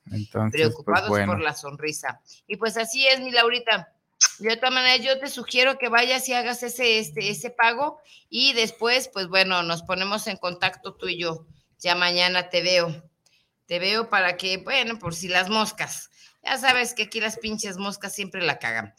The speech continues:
Speaker 2: Y dice Gerardo Mancera, saludos para el programa desde Atlisco, Puebla. Saludos para Pati y Manuel Ponce.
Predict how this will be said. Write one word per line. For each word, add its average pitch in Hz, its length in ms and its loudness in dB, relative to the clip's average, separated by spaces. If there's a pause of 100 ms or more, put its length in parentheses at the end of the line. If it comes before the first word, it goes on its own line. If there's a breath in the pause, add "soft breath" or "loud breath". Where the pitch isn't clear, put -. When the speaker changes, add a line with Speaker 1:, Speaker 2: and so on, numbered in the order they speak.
(180 loud breath)
Speaker 2:
Y 202 140 -6
dice 247 300 2
Gerardo 220 500 4
Mancera, 202 480 2
saludos 208 400 -4
para 190 160 2
el 185 60 -6
programa 180 380 2
desde 202 640 -2
Atlisco, 262 840 2
Puebla. 294 680 10
Saludos 240 380 4
para 226 300 6
Pati 262 600 6
y 202 80 -6
Manuel 208 300 0
Ponce. 226 360 -2